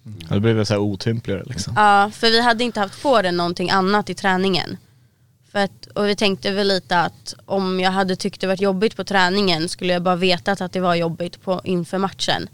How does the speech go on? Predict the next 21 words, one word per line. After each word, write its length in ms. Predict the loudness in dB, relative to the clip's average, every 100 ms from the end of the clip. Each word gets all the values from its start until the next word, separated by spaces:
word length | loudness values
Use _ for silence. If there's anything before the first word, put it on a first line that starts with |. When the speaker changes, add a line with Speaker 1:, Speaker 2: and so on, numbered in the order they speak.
| -4
Speaker 1:
Mm. 320 | -2 -2 -6 -8
Speaker 2:
Så 40 |
det 80 | -2
var 80 | -2
lika 260 | -2 -6 -6
gärna 320 | -6 -6 -8
bara 320 | -6 -6 -8 -12
sätta 320 | -10 -8 -6
på 160 | -6 -6
den 140 | -6
precis 320 | -6 -6 -6 -6
innan 260 | -6 -6
och 80 | -8
köra. 320 | -8 -8 -10 -18 _ _
Speaker 1:
Mm. 280 | -20 -20 -20 -6
Jag 140 | -2 0
kan 140 | 2
relatera 460 | 2 0 0 -2 0
till, 240 | -2 0
<laughs> 100 | 0
när 240 | 0 -4